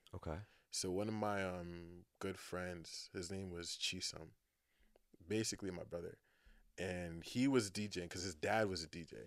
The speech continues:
Speaker 2: And his dad is my dad's great friend, best friend, if anything. So it was one of those things, it's like, ah, you know, he's my cousin. Like, it, it just, it just works that way.
Speaker 1: Mm-hmm.
Speaker 2: But I remember he was D J ing, and it was at a cookout.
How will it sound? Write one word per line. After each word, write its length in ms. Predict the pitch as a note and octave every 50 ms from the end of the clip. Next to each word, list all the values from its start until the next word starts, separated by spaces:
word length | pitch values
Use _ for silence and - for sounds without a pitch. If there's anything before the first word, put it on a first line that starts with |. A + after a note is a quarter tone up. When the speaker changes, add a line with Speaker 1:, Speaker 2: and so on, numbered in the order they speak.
| A#2 - -
Speaker 2:
And 120 | - F#2
his 160 | F#2+ B2 B2+ A#2
dad 240 | G2 A2 G#2+ G#2 G#2
is 80 | G2
my 160 | F#2 F#2 F#2+ F#2+
dad's 460 | F2 - F2+ F2 F#2 F#2 - - - - - -
great 240 | - F#2+ F#2+ F2+ -
friend, 320 | - - - D#2+ - - - - - - - - - _ -
best 300 | - F2+ F#2+ - - -
friend, 220 | - - D#2+ D#2 E2+
if 100 | - -
anything. 440 | D#2+ D#2+ - - - - - - - - - - - - - - -
So 120 | - C3
it 20 |
was 80 | D3 D3
one 100 | D#3 D#3+
of 60 | D#3
those 160 | D3 D3+ C#3+
things, 160 | - D3 C3 B2
it's 80 | A2+
like, 140 | A2 G#2 F#2
ah, 220 | F2+ F#2 F2 E2+
you 180 | G2 F#2+ G2+ G#2+
know, 100 | G2+ G2
he's 140 | A2 G#2 -
my 80 | G2
cousin. 340 | F#2+ - - F2 F2+ F2+ F2+
Like, 180 | F#2 F2+ E2+ -
it, 180 | F#2+ G2+ F#2 G2+
it 20 |
just, 260 | G2+ A2 A2 - -
it 60 | - G#2+
just 180 | G#2 G2 -
works 260 | G#2 A2 G#2+ - -
that 140 | - F#2 F2+
way. 120 | F2+ E2+ -
Speaker 1:
Mm-hmm. 240 | F2+ F2 F2 E2+ D#2+ D#2+ - - - -
Speaker 2:
But 100 | - G2
I 60 | A2+
remember 260 | B2 C#3 C#3 C#3 B2+
he 140 | A#2 A2+ B2
was 160 | B2+ A#2+ A2+
D 180 | G2 G#2 C3+ C#3
J 300 | B2+ A#2+ A#2+ A2+ A2 G#2+
ing, 140 | G#2+ G#2 A2+ - - - - - - _ - - _ _ - - - - - -
and 480 | - G#3+ G#3 G3+ G3 G3 F#3 F3+ F3+ -
it 60 | -
was 140 | G#2 - G2+
at 100 | G#2 F#2+
a 40 | F2
cookout. 460 | - - A2+ - - F#2 F2 D#2 E2+